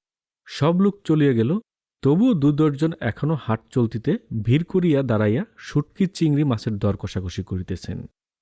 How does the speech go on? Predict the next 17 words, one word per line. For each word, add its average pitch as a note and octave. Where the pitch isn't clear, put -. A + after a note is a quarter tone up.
ইহারা D#3+
বিদায় A#2
হইলে A2
রাঘব A2
নিশ্চিন্ত G#2+
মনে G2+
ঘুমাইবেন। F2
একটা A2+
লোক A2+
চলিয়া F2+
গেল, F2+
দুইটা, F#2
তিনটা, E2
এখনো D#3+
জন A#2+
সাত A2
বাকি। F#2+